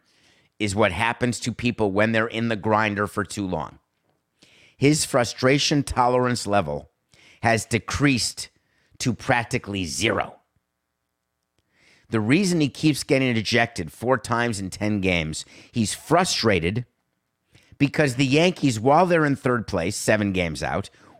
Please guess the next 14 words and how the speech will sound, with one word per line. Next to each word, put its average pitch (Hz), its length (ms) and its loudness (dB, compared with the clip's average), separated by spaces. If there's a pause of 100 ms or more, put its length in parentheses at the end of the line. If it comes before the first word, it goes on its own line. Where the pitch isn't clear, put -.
(120)
while 107 340 2
they're 117 160 2
now 98 560 2 (1600)
nine 135 420 2
games 127 340 4
over, 101 360 0 (1900)
the 120 180 -2
expectations 139 960 0
for 123 220 0
the 117 120 0
Yankees 104 720 -6 (1080)
have 110 240 0 (140)
always 117 720 0 (500)
outstripped - 1080 -2